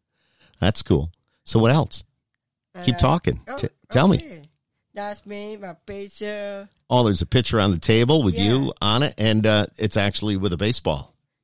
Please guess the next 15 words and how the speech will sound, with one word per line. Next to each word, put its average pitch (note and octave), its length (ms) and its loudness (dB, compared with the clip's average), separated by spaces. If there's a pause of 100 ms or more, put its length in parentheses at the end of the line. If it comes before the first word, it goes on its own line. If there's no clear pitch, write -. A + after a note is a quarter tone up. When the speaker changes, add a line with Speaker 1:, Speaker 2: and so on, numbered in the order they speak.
(160)
Speaker 2:
Nice. G3 520 -16 (160)
Speaker 1:
Yeah. E2 260 -6 (320)
How E3+ 100 4
many C4 160 0
baseballs A2 600 2
do - 100 -4
you D2+ 100 -2
think E2+ 260 0
you F#2 100 0
have E2+ 260 0
in E2+ 80 0
your C#2+ 100 -4
bedroom? D#2 320 -2
Speaker 2:
A - 20 -2
lot. F3+ 840 -8